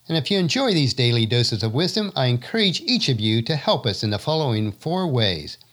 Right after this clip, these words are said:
Number one, leave us feedback about the podcast on wisdom trek dot com. And at the bottom right-hand corner, if you'd like to be notified of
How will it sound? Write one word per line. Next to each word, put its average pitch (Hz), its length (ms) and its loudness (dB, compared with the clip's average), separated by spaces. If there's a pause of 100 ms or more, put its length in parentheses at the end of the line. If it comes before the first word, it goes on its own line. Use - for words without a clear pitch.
(220)
Number 262 200 -2
one, 123 260 2
leave 220 160 0
us 165 140 -2
feedback 135 540 0
about 151 220 0
the 123 60 -6
podcast 117 560 -2
on 98 180 -6
wisdom 143 280 -2
trek 123 480 -2
dot 147 200 -2
com. 104 380 0 (240)
And 131 120 2
at 147 100 0
the 120 60 -4
bottom 143 340 2
right-hand 127 420 2
corner, 175 440 0
if - 160 -6
you'd 185 100 0
like 151 180 2
to 123 60 -6
be 120 120 2
notified 139 640 2
of 120 240 -2